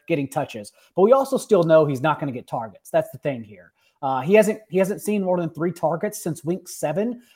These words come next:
That's something we leaned on last week, even though we thought he was a good play against the Chargers front seven.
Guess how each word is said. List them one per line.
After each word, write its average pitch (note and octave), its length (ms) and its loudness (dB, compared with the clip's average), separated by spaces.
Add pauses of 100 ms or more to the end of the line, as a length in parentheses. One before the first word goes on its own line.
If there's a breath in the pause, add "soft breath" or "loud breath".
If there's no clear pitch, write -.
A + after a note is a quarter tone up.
That's E3 200 0
something F3+ 320 -2
we D3 140 0
leaned D#3 340 -2
on D#3 300 2
last C#3 340 -6
week, G#3 240 -4
even D#3+ 220 -4
though D#3 100 2
we D3 140 -4
thought D#3+ 160 0
he E3+ 80 0
was C3+ 100 -4
a A#2 60 -10
good D#3+ 180 -4
play D#3+ 200 -2
against D#3 180 -6
the B2 80 -14
Chargers D3+ 340 -6
front C3 240 -10
seven. G3+ 400 -4